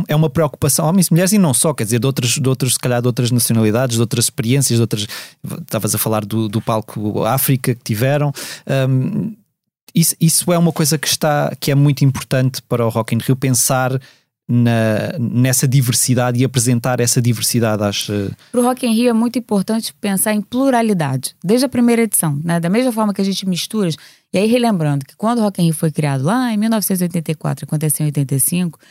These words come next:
Speaker 2: com o fim da ditadura militar, uma das mensagens do Rock in Rio tinha dois objetivos, promover o Rio de Janeiro, e o outro objetivo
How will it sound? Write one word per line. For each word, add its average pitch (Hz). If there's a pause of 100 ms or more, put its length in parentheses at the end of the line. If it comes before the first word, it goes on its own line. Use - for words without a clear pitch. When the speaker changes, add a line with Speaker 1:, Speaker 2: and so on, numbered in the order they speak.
(560)
Speaker 2:
com 202
o 165
fim 175
da 165
ditadura 143
militar, 143
uma 226
das 214
mensagens 196
do 165
Rock 151
in -
Rio 175
tinha 202
dois 240
objetivos, 196
promover 151
o -
Rio 165
de 165
Janeiro, 190 (480)
e 247
o 240
outro 302
objetivo 196